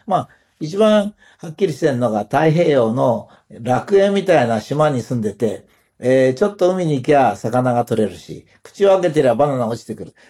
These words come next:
そういうようなところはね、人間っていうのは別に背が高くなる必要もないし、イケメンになる必要もないから、まあ普通の人間なんですね。ですから、ま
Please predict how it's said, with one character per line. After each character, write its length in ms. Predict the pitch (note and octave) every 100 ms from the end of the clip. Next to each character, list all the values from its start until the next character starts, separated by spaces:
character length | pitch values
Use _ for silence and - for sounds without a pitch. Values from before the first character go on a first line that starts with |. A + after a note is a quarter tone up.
| _
そ 340 | - A3 A3+
う 40 | A#3
い 120 | A#3
う 20 |
よ 160 | A#3+ A3+
う 60 |
な 200 | E3 C3
と 120 | B2+
こ 120 | B2+ B2+
ろ 80 | G#2+
は 120 | F#2
ね、 280 | A2 - _ _ -
人 160 | D#3+ F#3+
間 160 | G3
っ 60 | F#3
て 100 | G#3
い 20 |
う 40 | F#3
の 60 |
は 360 | B2 F#2+ - _ _ _
別 300 | A#2+ A2 D#3+ E3
に 140 | D3+
背 140 | D3
が 120 | D3 E3
高 240 | F#3+ F#3+
く 60 | D3+
な 140 | D3+
る 80 | D3+
必 140 | C#3
要 80 | B2
も 100 | A2
な 160 | A#2+ C#3
い 100 | A2+
し、 440 | - G#2 F2+ - _ _ -
イ 120 | - A#2
ケ 140 | D#3
メ 120 | E3+
ン 40 | E3+
に 40 |
な 100 | F3+
る 60 | F3+
必 140 | -
要 80 | B2
も 40 |
な 180 | A2+ C3+
い 40 | A#2+
か 120 | A#2
ら、 120 | G2
ま 300 | A2 D3+ D#3+
あ 40 |
普 120 | A#2 -
通 140 | - D3
の 160 | E3+ F#3+
人 160 | G3 F#3+
間 160 | G3+
な 160 | G3+ G#3
ん 60 |
で 80 | D3
す 100 | -
ね。 380 | D3+ A3 A3 - _ _ _ -
で 120 | E3
す 80 | -
か 120 | F3
ら、 300 | D#3 C#3 C3
ま 440 | D#3 D#3+ B2+ A#2